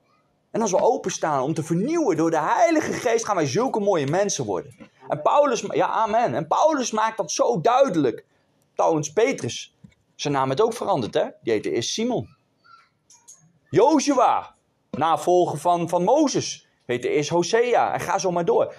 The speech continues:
Vele namen zijn veranderd. Afgelopen keer bij Outreach Zutphen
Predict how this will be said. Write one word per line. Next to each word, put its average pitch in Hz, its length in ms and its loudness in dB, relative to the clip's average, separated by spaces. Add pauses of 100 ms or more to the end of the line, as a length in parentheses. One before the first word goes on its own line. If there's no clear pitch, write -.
(120)
Vele 330 340 0
namen 254 380 0
zijn 190 200 0
veranderd. 196 520 0 (640)
Afgelopen 233 600 4
keer 277 240 4
bij 208 160 2
Outreach 220 400 2
Zutphen 220 600 0